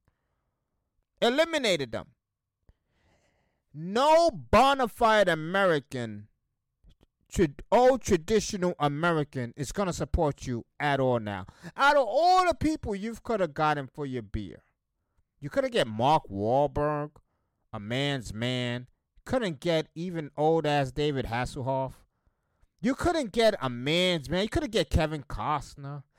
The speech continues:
You couldn't get, uh, uh, Idris Elba. All of these men I'm, I'm, I'm, I'm mentioning, they're all attractive men.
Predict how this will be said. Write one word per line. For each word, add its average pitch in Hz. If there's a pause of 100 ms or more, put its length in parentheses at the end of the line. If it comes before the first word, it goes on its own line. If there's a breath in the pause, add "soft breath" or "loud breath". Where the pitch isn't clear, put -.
(140 soft breath)
You 262
couldn't 277
get, 190 (380)
uh, 160 (100)
uh, 160 (320)
Idris 175
Elba. 156 (1700)
All 339
of 339
these 285
men 233
I'm, 214
I'm, 202
I'm, 196
I'm 180
mentioning, 156
they're 185
all 262
attractive 175
men. 123